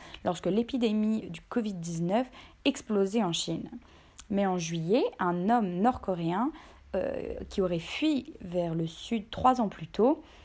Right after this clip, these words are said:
euh, est parvenu à retourner dans son pays en franchissant illégalement la frontière. La ville de Kaesong avait alors été mise en quarantaine par, euh, crainte que le fugitif soit alors porteur du covid.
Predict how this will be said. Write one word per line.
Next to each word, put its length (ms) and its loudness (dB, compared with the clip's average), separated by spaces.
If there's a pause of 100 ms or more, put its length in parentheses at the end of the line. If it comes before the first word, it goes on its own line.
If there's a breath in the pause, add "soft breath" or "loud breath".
(480 loud breath)
euh, 80 -8 (440)
est 160 -4
parvenu 600 4
à 100 -2
retourner 420 2
dans 120 -4
son 160 -6
pays 320 -2
en 80 0
franchissant 540 0 (180)
illégalement 500 4
la 100 2
frontière. 560 -8 (380 loud breath)
La 160 8
ville 300 0
de 100 -2
Kaesong 680 2 (400 loud breath)
avait 180 4
alors 240 6
été 220 0
mise 300 4
en 100 0
quarantaine 800 2 (340 loud breath)
par, 380 4
euh, 160 -8 (320)
crainte 400 2
que 80 0
le 160 0
fugitif 580 -2
soit 200 0
alors 200 2
porteur 500 2
du 120 -6
covid. 400 -6